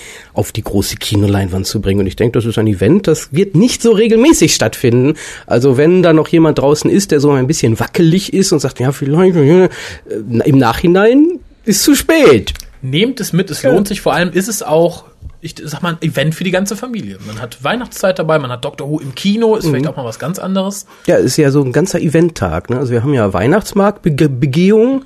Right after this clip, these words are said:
Speaker 2: Mhm.
Speaker 1: und dazwischen gehen wir noch lecker einen Happen essen. Da, wo das Kino auch ist, meine ich, ne?
Speaker 2: Genau,
Speaker 1: Also
Speaker 2: also
Speaker 1: das
Speaker 2: die, die,
Speaker 1: ist
Speaker 2: die Strecken sind kurz, die
Speaker 1: Wenn
Speaker 2: Unterhaltung
Speaker 1: ich
Speaker 2: ist gewaltig.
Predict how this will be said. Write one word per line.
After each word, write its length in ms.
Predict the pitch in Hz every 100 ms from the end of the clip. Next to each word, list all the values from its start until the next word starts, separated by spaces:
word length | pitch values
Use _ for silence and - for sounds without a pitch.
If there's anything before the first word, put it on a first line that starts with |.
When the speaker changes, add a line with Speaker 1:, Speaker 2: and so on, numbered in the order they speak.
| -
Speaker 2:
Mhm. 220 | 135 160
Speaker 1:
und 140 | 151
dazwischen 640 | 127 - 160 180 190 175 165
gehen 100 | 170
wir 80 | 160
noch 160 | 160
lecker 460 | 160 156 156 156 156 -
einen 140 | 160
Happen 160 | 131 -
essen. 480 | 131 - 123 104 -
Da, 520 | - 107 - 120 127 139
wo 60 |
das 180 | 151 147
Kino 200 | - 156
auch 160 | 139 -
ist, 200 | 165 -
meine 220 | 82 76
ich, 140 | -
ne? 40 | 151
Speaker 2:
Genau, 120 | 160
Speaker 1:
Also 120 | 131
Speaker 2:
also 80 | 123
Speaker 1:
das 60 | 127
Speaker 2:
die, 100 | 131
die, 120 | 139
Speaker 1:
ist 180 | 147 147
Speaker 2:
die 60 | 151
Strecken 340 | - 226 226
sind 180 | 180 160
kurz, 520 | 208 226 226 - - - - _ -
die 80 | 156
Speaker 1:
Wenn 80 | 131
Speaker 2:
Unterhaltung 280 | 156 175 175
Speaker 1:
ich 20 |
Speaker 2:
ist 100 | -
gewaltig. 560 | 151 113 117 117 104